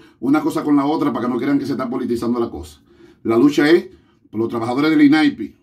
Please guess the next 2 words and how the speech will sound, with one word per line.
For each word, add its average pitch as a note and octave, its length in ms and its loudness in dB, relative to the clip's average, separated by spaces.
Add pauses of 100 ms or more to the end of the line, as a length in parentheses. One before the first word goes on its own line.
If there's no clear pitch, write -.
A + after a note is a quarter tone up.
(240)
conani D#3 680 0 (300)
principalmente C#3 960 0